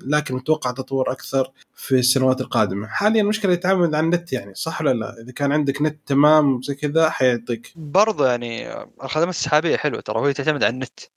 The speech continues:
Speaker 1: مم.
Speaker 2: آه، ممكن نوصل لفترة إنه أنت جهازك عبارة عن، آه،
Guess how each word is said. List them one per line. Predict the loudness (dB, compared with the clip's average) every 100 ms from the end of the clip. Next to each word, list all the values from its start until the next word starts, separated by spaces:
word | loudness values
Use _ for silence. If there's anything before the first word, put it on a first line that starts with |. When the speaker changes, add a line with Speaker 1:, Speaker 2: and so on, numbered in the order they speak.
| _
Speaker 1:
مم. | -6
Speaker 2:
آه، | 0 0
ممكن | 0 -6 -6
نوصل | -4 -2 -2
لفترة | -2 0 0 0 -2
إنه | -4 0 0 0 -4 -20 _ -6
أنت | 0 2 4
جهازك | 2 2 0 0 -2
عبارة | 2 4 4
عن، | 2 -2 -6
آه، | -6 -6 -8